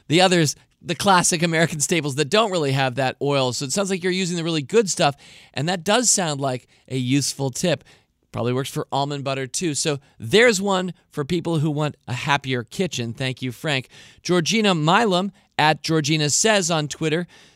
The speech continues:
This is maybe a little bit more of a pet peeve than a mental tip, trick, or life hack, but I'm gonna share it anyway 'cause I think it makes a good point. Georgina says, "Recently, while walking,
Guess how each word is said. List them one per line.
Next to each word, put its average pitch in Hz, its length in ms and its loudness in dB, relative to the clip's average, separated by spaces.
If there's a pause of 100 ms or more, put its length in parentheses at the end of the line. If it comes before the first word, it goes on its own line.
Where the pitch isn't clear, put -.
(120)
This - 180 -2
is 285 220 -2 (100)
maybe 196 280 -2
a 147 80 -2
little 185 200 -2
bit 185 140 -6
more 175 380 0
of 143 120 0
a 147 80 -2
pet 165 360 -6
peeve 147 560 -4
than 135 180 -4
a 127 160 -6 (240)
mental 156 320 -2
tip, 156 280 -2
trick, 151 280 -4
or 131 140 -2
life 165 260 0
hack, 147 260 0
but 147 120 -2
I'm 143 80 -2
gonna 135 100 -2
share 160 220 -2
it 143 80 -4
anyway 160 320 0
'cause 135 160 -6
I 123 80 -2
think 127 120 -4
it 123 40 -6
makes 123 200 -6
a 120 60 -8
good 113 220 -4
point. 170 260 -2 (360)
Georgina 165 380 2
says, 160 320 2
"Recently, 190 380 0
while 160 240 2
walking, 160 560 2